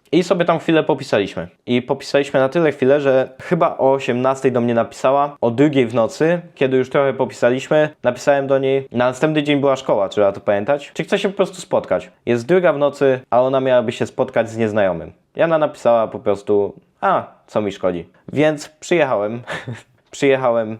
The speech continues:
do niej, mniej więcej dziesięć kilometrów, bo mniej więcej tyle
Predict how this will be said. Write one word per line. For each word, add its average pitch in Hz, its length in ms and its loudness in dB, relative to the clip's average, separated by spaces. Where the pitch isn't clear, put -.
do 113 220 0
niej, 123 340 -2
mniej 120 180 0
więcej 147 460 0
dziesięć 131 480 -2
kilometrów, 113 560 0
bo 107 360 0
mniej 110 240 -2
więcej 104 880 2
tyle 101 460 0